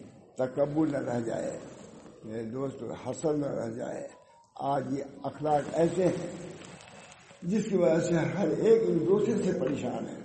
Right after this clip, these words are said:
ہم لوگ کو ایسے معاملات آتے ہیں، اپنے لوگوں کے آتے ہیں، حسد ہے، بغض ہے، کینہ ہے، یہ تمام چیزیں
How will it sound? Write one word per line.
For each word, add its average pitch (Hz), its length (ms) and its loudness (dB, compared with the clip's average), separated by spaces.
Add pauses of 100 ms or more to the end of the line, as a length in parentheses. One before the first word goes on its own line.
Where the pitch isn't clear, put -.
(120)
ہم 151 80 -6
لوگ 156 220 0
کو 147 60 0
ایسے 156 440 0
معاملات 135 480 -4
آتے - 280 -8
ہیں، - 80 -10 (260)
اپنے 262 300 2
لوگوں 190 320 6
کے 147 80 0
آتے 139 220 -2
ہیں، - 380 -4 (640)
حسد 135 340 -6
ہے، 107 460 -10 (120)
بغض 127 420 -6
ہے، - 240 -12 (160)
کینہ 156 200 0
ہے، 113 500 -6
یہ 139 100 -4
تمام 180 300 -2
چیزیں 147 360 0